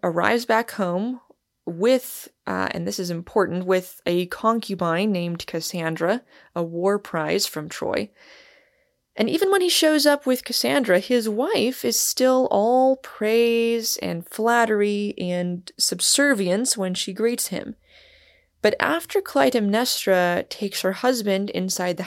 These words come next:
house, Cassandra is left outside, and she suddenly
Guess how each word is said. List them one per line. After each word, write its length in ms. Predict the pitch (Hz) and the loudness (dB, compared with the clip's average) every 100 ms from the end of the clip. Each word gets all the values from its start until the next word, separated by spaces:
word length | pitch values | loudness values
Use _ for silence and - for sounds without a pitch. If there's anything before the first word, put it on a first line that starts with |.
| - | -2
house, 500 | 294 185 208 - - _ _ _ _ _ | 2 2 2 -2 -6 _ _ _ _ _
Cassandra 920 | - 202 - 330 320 202 170 104 233 _ _ - | -6 -2 0 0 0 0 -2 -2 -4 _ _ 0
is 240 | 196 190 | 2 2
left 320 | 190 190 - - | 2 2 -2 -8
outside, 800 | 170 - - 294 220 - - 202 _ _ _ - | -6 -4 -2 0 2 0 -2 -6 _ _ _ -4
and 180 | 190 196 | -2 0
she 380 | - - 294 370 | -2 -2 -2 -2
suddenly 960 | - - 214 262 294 269 254 247 - | -2 2 2 2 2 0 -2 -4 -6